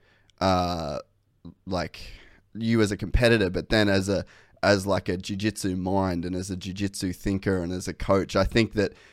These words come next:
you equally achieved, uh, the same level or status in, in two different ways, I guess, if that makes sense.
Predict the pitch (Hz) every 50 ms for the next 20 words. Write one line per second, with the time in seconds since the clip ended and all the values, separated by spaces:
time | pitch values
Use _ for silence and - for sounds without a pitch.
0 | _ - 104 107 - - 117 127 117 - - 117 110 107 104 101 98 92 - -
1 | - 113 107 104 101 92 - - - _ _ 92 92 90 90 90 95 90 - -
2 | 107 101 101 95 90 87 90 92 98 104 98 98 95 87 82 - - _ _ _
3 | - 87 92 - - - - - 101 101 101 98 85 78 - - - - _ _
4 | 92 92 90 87 85 71 - _ - 92 87 85 - - - 131 123 113 95 -
5 | - 107 - - - 92 - - - - 92 - - - 110 - 95 85 76 69
6 | - - - 65 73 - 71 73 - - - 85 - - 95 - 98 90 80 -
7 | - - 85 71 - - - - -